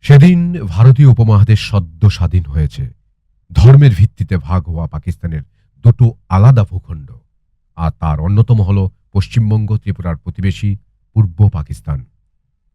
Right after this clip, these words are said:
তবে পশ্চিম পাকিস্তানে উর্দু প্রধান ভাষা হলেও পূর্ব পাকিস্তানের ক্ষেত্রে হলো বাংলা। ক্ষমতাসীন পাকিস্তান সরকার উর্দু ঘেঁষা,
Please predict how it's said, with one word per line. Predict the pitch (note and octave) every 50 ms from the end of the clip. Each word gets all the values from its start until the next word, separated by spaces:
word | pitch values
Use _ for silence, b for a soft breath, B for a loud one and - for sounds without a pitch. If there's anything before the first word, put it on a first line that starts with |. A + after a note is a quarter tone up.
| _ _ _ _ _ _ _ _ _ _ _ _ _ _ _ _ _ _ _ _ _ _ _ _ _ _ _ _ _ _ _ _ _ _
তবে | - C#3+ C#3+ C3+
পশ্চিম | - D3 C3+ - - F3 E3+
পাকিস্তানে | C#3+ D#3 C#3+ - D3 C3 - D#3 D3 C#3+
উর্দু | C#3 B2 A2+ A#2 G#2 - A#2+ A#2
প্রধান | - G#2 G2 F#2 F#2 G#2+ G#2
ভাষা | F2+ F2 E2+ - G#2 F2
হলেও | C#2+ D#2+ F2 G2 G2 D#2 A#1+ - _ _ _ _ _ _ _ _ _
পূর্ব | - A#2 A2+ G#2+ C3+
পাকিস্তানের | B2 C3 B2+ - A#2+ - - A#2 A2+ G#2+ G2
ক্ষেত্রে | - G#2 - - G2
হলো | F2 E2 E3+ -
বাংলা। | D3 D2+ D2+ D2 C2+ B1 B1 - _ _ _ _ _ _ _ _ _ _ _ _ _
ক্ষমতাসীন | - A2+ A#2 B2 B2+ D3+ C#3+ - C#3+ C#3+ C3
পাকিস্তান | - G2 - A#2+ A2+ _ - A#2
সরকার | G#2+ - G#2+ F#2+ F2 - F#2+ F2+ D#2+ _ _ _ _ _ _
উর্দু | A2 A#2 A2+ F2+ - A2 A2
ঘেঁষা, | E2+ D#2+ D2+ - - B1+ -